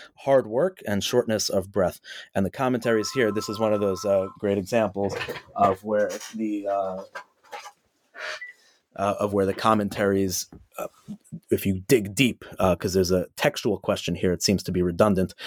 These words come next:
uh, to have, uh, is the hard work and shortness of breath, is the shortness of breath because of the hard work, or is it different? And the commentaries diverge and give you different possibilities here, where they, uh, really come to, uh, a really psychological,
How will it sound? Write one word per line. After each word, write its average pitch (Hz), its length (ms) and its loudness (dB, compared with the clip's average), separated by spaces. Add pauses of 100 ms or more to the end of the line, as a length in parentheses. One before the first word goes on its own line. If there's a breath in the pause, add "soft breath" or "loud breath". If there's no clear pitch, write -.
(220 loud breath)
uh, 92 160 0
to - 200 0
have, 90 360 0
uh, 85 300 0
is 92 260 -2 (160)
the 85 340 0 (160)
hard 101 280 0
work 104 400 0
and 107 180 2
shortness 90 320 -4
of 80 100 -10
breath, 131 280 6
is 104 120 -6
the 95 60 -4
shortness 95 360 0
of 92 100 -6
breath 95 200 0
because 139 300 4
of 143 60 -6
the 127 60 -4
hard 123 200 0
work, 113 220 -2
or 87 40 -2
is 87 120 -6
it 95 80 -6
different? 107 320 4 (380 loud breath)
And 101 180 0
the 101 40 0
commentaries 104 600 0 (200)
diverge 107 520 0
and 98 120 -6
give 101 140 2
you 95 140 2
different 101 300 0
possibilities 104 680 0
here, 92 240 -2 (300 loud breath)
where 101 240 2
they, 95 540 0 (100)
uh, 90 200 0
really 107 280 4
come 101 300 0
to, 95 320 0
uh, 92 200 2
a 92 260 -4
really 113 200 4
psychological, 101 840 0